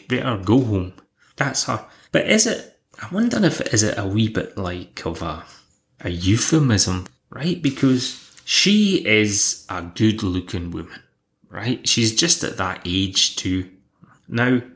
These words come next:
as I said earlier, I think, like, her husband, like, he is punching way above his weight. What is she doing with him? I mean, I'm not saying she should be going with the goblin.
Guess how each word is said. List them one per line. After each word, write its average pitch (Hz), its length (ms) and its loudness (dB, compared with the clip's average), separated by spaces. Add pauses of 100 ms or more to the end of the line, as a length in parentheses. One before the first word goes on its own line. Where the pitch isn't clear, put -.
(920)
as 117 140 -2
I 123 60 -2
said 190 320 2
earlier, 90 480 -4
I 190 240 2
think, - 580 -6 (880)
like, - 260 -6
her 107 120 2
husband, 92 760 -2 (760)
like, 143 260 -6
he 254 360 2
is 175 160 0
punching 92 640 -4 (160)
way 175 800 2
above 101 600 -10
his - 600 -4
weight. - 400 -14 (680)
What 220 220 2
is 226 80 0
she - 260 2
doing 87 280 -2
with 85 100 -4
him? 139 200 -2 (260)
I 127 60 4
mean, 147 200 6
I'm 135 140 4
not 185 180 4
saying 131 240 4
she - 140 -2
should 104 240 0
be 101 80 2
going 113 220 4
with 95 100 4
the 92 60 2
goblin. - 460 0